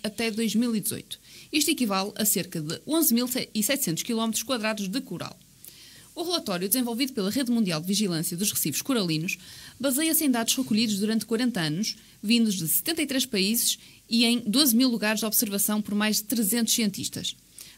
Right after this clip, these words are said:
A análise investigou as alterações na cobertura tanto de coral duro vivo, um indicador de saúde dos corais, como de algas, um indicador de stress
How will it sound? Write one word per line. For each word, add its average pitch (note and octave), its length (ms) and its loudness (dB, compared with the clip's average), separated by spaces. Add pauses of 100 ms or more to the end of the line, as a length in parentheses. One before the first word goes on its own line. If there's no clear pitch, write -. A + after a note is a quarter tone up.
A C4+ 80 2
análise A3 580 4
investigou A3 420 4
as F#3 120 2
alterações G3+ 600 2
na G3+ 100 0
cobertura G3+ 420 -2
tanto A#3 560 0
de A#3+ 140 0
coral E3+ 320 -2
duro A3 280 4
vivo, F3+ 440 4 (500)
um G3+ 100 4
indicador G3+ 400 4
de F#3+ 80 0
saúde A#3+ 260 2
dos - 100 -4
corais, F3+ 480 0 (400)
como D#4+ 220 0
de D4 140 6
algas, G#3+ 480 0
um C4+ 80 4
indicador B3 440 4
de A3+ 100 -2
stress A3+ 580 4